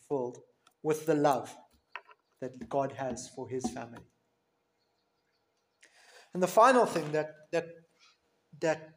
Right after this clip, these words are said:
living with this obedience and holiness, the, the, the reward that it has, and that is something that we often overlook, is that the word of God endures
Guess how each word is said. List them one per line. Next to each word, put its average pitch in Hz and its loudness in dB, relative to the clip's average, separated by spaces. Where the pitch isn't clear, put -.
living 165 0
with 151 -8
this 151 -6
obedience 160 -4
and 139 -14
holiness, 156 -4
the, 151 4
the, 151 2
the 147 2
reward 165 6
that 151 2
it 139 -8
has, 151 0
and 165 0
that 175 0
is 175 0
something 208 0
that 175 0
we 175 -4
often 180 -2
overlook, 170 2
is 170 2
that 196 4
the 190 6
word 202 8
of 151 -2
God 131 -2
endures 170 0